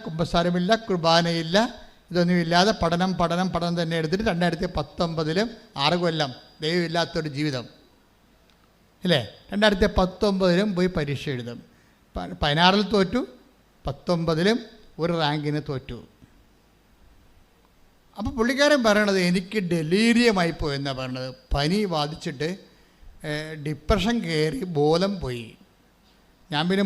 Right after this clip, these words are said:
മുറി അടച്ചിട്ട് ഭ്രാന്തായിട്ട് അകത്തിരിക്കുകയാണെന്ന്. ആ പ്രശ്നം ഇതാ. നമ്മൾ ഈ ദൈവത്തിൻ്റെ ദൈവിക കൃപ കുറയുന്ന അനുസരിച്ച് കൊണ്ട് മസിൽ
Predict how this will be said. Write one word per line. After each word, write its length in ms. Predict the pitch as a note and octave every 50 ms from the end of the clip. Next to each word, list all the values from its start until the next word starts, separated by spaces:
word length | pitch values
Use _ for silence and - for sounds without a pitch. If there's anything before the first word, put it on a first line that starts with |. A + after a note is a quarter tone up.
| F#3 E3
മുറി 140 | D#3+ D#3+ F#3+ G3+
അടച്ചിട്ട് 380 | F#3+ F3+ F3 - F3+ D#3 - G3 F3 F3
ഭ്രാന്തായിട്ട് 680 | D#3+ D3 D3 D#3 E3+ D#3+ F#3 E3+ E3 E3 D#3 - F3+ E3
അകത്തിരിക്കുകയാണെന്ന്. 800 | D3+ D3 D3 - E3+ D3+ C#3+ C3 - D3+ C3+ B2+ B2 A#2 A2+ - - - - - - _ _ _ _ _ _ _ _ _ _ _ _ _ _ _ _ _ _ _ _ _ _ _ _ _ _ _ _ _ _ _ _ _ _ _ _ _ _ _ _ - -
ആ 60 | - F3 F#3
പ്രശ്നം 240 | F#3+ - G#3 G3+ F#3+
ഇതാ. 140 | G3+ F#3+ C#3+ B2 B2 - - _ _ _ _ _ _ _ _ _ _ _ _ - - - - _ _ _ -
നമ്മൾ 160 | E3 F3 A3 A#3+ B3
ഈ 20 | A3+ G3+ G#3
ദൈവത്തിൻ്റെ 540 | G3 G3+ A3+ B3+ B3 B3 - C4 B3 B3 B3+ B3 G3+ F3+ F#3+
ദൈവിക 380 | F#3+ G#3+ A#3 A#3+ C4 C4 A3 C4+ A#3+ - G#3+
കൃപ 180 | G3 F#3+ F#3 G#3+ G#3 -
കുറയുന്ന 420 | G3 F#3 F3 F3+ F#3 G#3 G#3 G#3 G#3 F#3 E3
അനുസരിച്ച് 500 | D#3+ D3+ - - F#3 F3+ F3 E3+ - F3 D3+
കൊണ്ട് 260 | C#3 B2+ B2+ B2+ C#3+ E3+ F3+ - - - _ _ _ _ _ - F#3+
മസിൽ 240 | E3 C3+ - A3